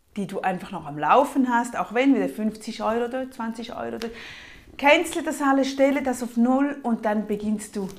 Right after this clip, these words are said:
lieber wieder von Neuem, wenn du weißt, „Okay, ich möchte dafür wirklich Geld ausgeben.“ Aber immer wieder bei einem Neuabo überlege, „Ist es das wert?“ Finde ich Alternativen.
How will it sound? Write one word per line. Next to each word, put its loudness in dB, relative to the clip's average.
lieber 0
wieder 0
von -2
Neuem, 2
wenn -2
du -8
weißt, 0
„Okay, -12
ich -14
möchte -8
dafür -8
wirklich -8
Geld -10
ausgeben.“ 2
Aber 0
immer 2
wieder -2
bei 4
einem 4
Neuabo 4
überlege, 0
„Ist -2
es -6
das -6
wert?“ 0
Finde 2
ich -2
Alternativen. -4